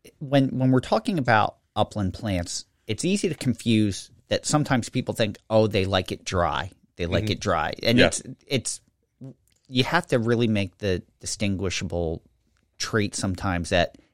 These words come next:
Speaker 1: it likes well-drained soils. It's not like that it, it wants to be arid and dry. It just doesn't like to sit in water.
Speaker 2: Yeah.
Speaker 1: So that's why it likes sandy loam soil, so it can be wet, but it drains off pretty good.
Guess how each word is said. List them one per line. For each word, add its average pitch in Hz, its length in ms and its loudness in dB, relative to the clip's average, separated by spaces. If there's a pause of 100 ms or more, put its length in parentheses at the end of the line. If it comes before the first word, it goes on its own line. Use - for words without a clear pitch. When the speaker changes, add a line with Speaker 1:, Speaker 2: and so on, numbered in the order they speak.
(100)
Speaker 1:
it 120 100 -2
likes 117 240 2
well-drained 110 580 4
soils. 78 360 -2
It's - 300 -12
not 120 340 -2
like 110 240 -2 (300)
that 101 140 0
it, 92 240 -2
it 98 140 -2
wants 98 240 -2
to 101 80 -4
be 90 280 -4
arid 87 380 -2
and 80 180 -6
dry. 90 500 2
It 87 120 -6
just 92 200 -4
doesn't 98 280 -2
like 90 160 -2
to - 80 -14
sit - 420 -4
in 80 180 -8
water. 73 420 -4
Speaker 2:
Yeah. 92 220 2 (200)
Speaker 1:
So 120 200 8
that's 120 220 6
why 123 200 8
it 120 140 2
likes 107 300 2
sandy 104 340 0
loam 95 240 0
soil, 139 400 6
so 113 180 0
it 92 60 -6
can 101 100 -4
be 101 140 0
wet, 110 360 2
but - 140 -2
it - 80 -8
drains 101 320 0
off 90 180 4
pretty 90 200 -2
good. 98 380 2